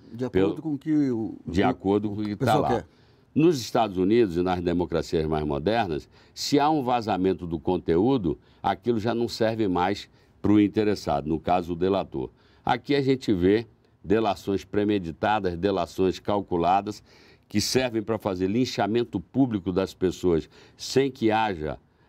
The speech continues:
Speaker 2: é, o efetivo, a efetiva investigação e o,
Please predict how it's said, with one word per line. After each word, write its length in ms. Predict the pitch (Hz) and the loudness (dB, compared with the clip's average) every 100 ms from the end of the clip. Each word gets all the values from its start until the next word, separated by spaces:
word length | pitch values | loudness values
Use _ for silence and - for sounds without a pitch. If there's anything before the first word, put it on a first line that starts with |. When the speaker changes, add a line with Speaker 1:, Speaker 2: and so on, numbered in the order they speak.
| - | -4
Speaker 2:
é, 340 | 78 80 78 | 0 2 2
o 140 | 78 92 | 2 0
efetivo, 880 | 90 90 80 101 90 85 82 71 - _ _ | 0 -4 -2 0 0 2 2 0 -4 _ _
a 140 | 73 | -4
efetiva 460 | 82 - 80 104 98 | -2 -2 -2 2 2
investigação 920 | 117 107 - 95 92 92 - 110 127 - _ _ _ - | 2 0 0 -2 0 -2 -2 -2 -2 -8 _ _ _ 0
e 320 | 131 135 147 - _ _ _ _ _ | 4 6 4 -2 _ _ _ _ _
o, 500 | 117 113 104 90 82 | 0 2 4 2 0